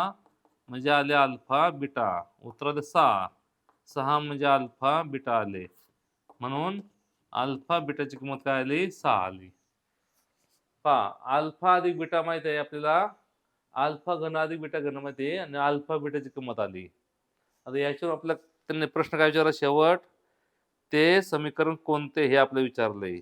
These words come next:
आता आपलं ते समीकरण काढायचं आहे. कसं काढायचं?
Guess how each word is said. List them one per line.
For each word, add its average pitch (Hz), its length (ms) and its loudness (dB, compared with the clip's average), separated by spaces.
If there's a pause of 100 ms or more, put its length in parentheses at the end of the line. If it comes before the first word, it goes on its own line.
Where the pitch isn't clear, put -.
(100)
आता 117 160 0
आपलं 135 260 -4
ते 156 100 -4
समीकरण 139 400 -10
काढायचं 107 360 -4
आहे. 95 220 -14 (480)
कसं 147 200 -8
काढायचं? 151 540 -2